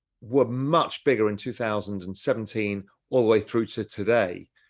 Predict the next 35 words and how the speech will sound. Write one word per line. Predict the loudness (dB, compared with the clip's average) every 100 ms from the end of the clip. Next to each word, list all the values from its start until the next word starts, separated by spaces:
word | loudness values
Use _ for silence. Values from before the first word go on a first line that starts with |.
| _ _ _ -4
because | -4 2 4 4 0 -12 _ -14
it's | -14 -12
questioning | -6 -4 -4 -6 -6
people's | -6 -6 -4 -6 -2
very | 0 0 0 -8 _ -12
system | -6 -6 -4 -2
of | 2
understanding | 2 0 -4 -2 -2 -2 -2
of | -4 -6 -20 _ -2
financial | 0 0 -2 -2
markets | 0 0 -2 -4 -4
and | -2
what | -2
is | -2
technology | -6 -4 -2 -2 -2 -4
and | -2
how | -4
do | 0
they | -2
work. | 4 4 2 -2 _ _ _ _
They | -4
kind | 0 0
of | 0
think | -2 -6
it's | -6
crazy | -4 0 2 2 -2
that | -4 -4
a | -2
bunch | -2 -4
of | -6
us | -4
are | -4
happy | -4 -6 -6
to | -8 -8
see | -4 -4 -4